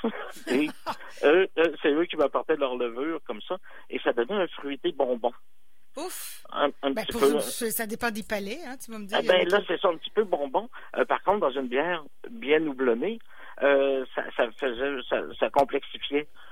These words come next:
Speaker 1: un peu les, les choses. Moi, je suis pas tellement un, un, un fan, mais, euh, pour certaines bières,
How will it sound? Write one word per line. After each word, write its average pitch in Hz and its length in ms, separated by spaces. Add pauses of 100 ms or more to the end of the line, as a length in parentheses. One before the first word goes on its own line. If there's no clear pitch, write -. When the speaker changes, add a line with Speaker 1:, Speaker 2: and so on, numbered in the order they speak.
(260)
Speaker 1:
un 117 160
peu 139 160
les, 110 240
les 107 180
choses. 98 320
Moi, 143 140
je - 60
suis 139 100
pas - 180 (140)
tellement 143 300
un, 120 400
un, 95 560 (200)
un 104 200 (120)
fan, 165 360 (400)
mais, 147 440
euh, 123 120
pour - 180
certaines 135 360
bières, 143 280